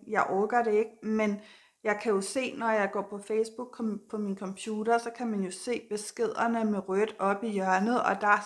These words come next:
står bare sådan noget med enoghalvfjerds, <laughs> og jeg kan ikke, altså, jeg kan ikke overskue det. Igen, jeg kan, jeg har heller ikke tiden til det, så, øhm, det, øhm, jeg har jo prøvet sådan at få mine, øh,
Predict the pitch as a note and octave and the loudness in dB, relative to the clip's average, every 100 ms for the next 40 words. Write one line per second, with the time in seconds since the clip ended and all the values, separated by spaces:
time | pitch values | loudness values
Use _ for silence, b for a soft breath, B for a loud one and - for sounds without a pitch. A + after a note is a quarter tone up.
0 | - A#3 - - G3 A3 - A#3+ A3 G#3 | 0 -2 -2 4 8 8 6 -2 -4 -2
1 | G#3 A3+ A#3 A3 A3 A#3+ B3+ B3 - G#3 | -2 -2 -4 -6 -6 0 0 0 -2 4
2 | G#3 - D4 - - G4 - - - - | 4 6 2 0 0 -4 -4 -6 -8 0
3 | - A#3 - - C#4 - A#3 - D4+ - | 6 8 8 2 0 0 -4 0 -2 -2
4 | - C#4 F3+ F3+ G3+ - G#3+ F#3 G3+ A#3 | -6 -2 0 2 2 0 -8 -6 -2 4
5 | B3 B3 A#3+ A3+ - A3 - A3+ G#3+ B3+ | 8 10 8 4 2 4 6 4 4 2
6 | B3 C#4 C#4 - - C#4+ E4+ F4+ - G#3 | 4 2 0 -4 -2 -2 0 -2 0 0
7 | F#3+ F#3+ - - - G3 G3 F#3+ F#3+ F#3+ | 0 -4 -8 -10 -2 4 4 4 2 0
8 | F#3+ G3 G3 - _ A#3+ B3 B3 A#3+ A3+ | 0 -2 -4 -12 _ 4 6 8 8 8
9 | G#3+ G#3+ A#3+ B3 A3 G#3+ - A3+ A#3+ C4+ | 4 8 8 10 10 8 2 2 6 6
10 | D4 - B3 - - - G3+ G#3+ G#3 G3 | 4 0 -4 -4 -2 -2 -2 -2 -2 0
11 | F#3+ F#3+ - | 0 -2 -4